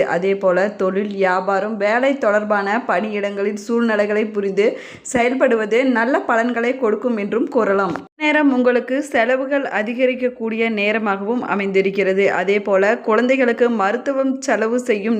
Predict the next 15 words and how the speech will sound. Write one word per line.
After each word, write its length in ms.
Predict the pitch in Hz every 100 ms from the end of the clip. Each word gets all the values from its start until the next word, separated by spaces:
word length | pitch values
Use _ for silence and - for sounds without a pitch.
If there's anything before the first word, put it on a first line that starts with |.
| 196
நிலை 180 | 208 220 196
உருவாகக்கூடிய 720 | 208 220 226 202 214 196 240 285
சூழ்நிலைகளும் 640 | 226 226 208 190 196 226 190 185
ஏற்படலாம். 440 | 185 190 196 190 - - -
இதனால் 340 | 196 214 226 233 220
வீண் 240 | 277 262 214
விரயங்களை 440 | 214 240 233 220 247 202
தவிர்த்து 320 | 190 226 269 233
கொள்வது 300 | 196 202 247 214
ரொம்பவே 340 | 196 202 214 233 208
நல்லதாகும். 640 | 180 190 185 190 196 185 147 - 277
போல 180 | 262 262 269
குடும்பத்தில் 500 | 269 277 269 269 277 277
குழப்பங்கள் 560 | 262 285 294 285 277 277 196
அதிகரிக்கக்கூடிய 760 | 214 247 285 262 277 269 247